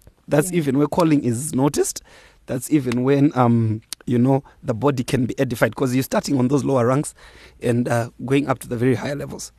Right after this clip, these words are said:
Speaker 2: Yeah.
Speaker 1: That's me, guys. <laughs>
Speaker 2: Right. But, and on that as well,
Speaker 1: Huh.
Speaker 2: um, is this something that we should apply moderation to?
Speaker 1: Mm.
Speaker 2: And that I know with the rise of the mantra of having self-love and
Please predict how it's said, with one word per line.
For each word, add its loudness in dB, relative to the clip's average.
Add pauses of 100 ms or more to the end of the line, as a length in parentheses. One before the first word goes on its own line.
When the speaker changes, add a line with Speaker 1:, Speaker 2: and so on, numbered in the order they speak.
Speaker 2:
Yeah. -10 (180)
Speaker 1:
That's 0
me, 6
guys. -6 (160)
<laughs> -6
Speaker 2:
Right. 0 (340)
But, -2
and 0
on 0
that -2
as -6
well, -2
Speaker 1:
Huh. 2 (260)
Speaker 2:
um, -2 (720)
is -4
this -4
something -2
that -6
we -8
should -8
apply -6 (180)
moderation -6
to? -10 (160)
Speaker 1:
Mm. -2
Speaker 2:
And -2
that -6
I -4
know -2 (340)
with -6
the -4 (540)
rise 0
of -6
the -4
mantra -2
of -8
having -4
self-love -6
and -8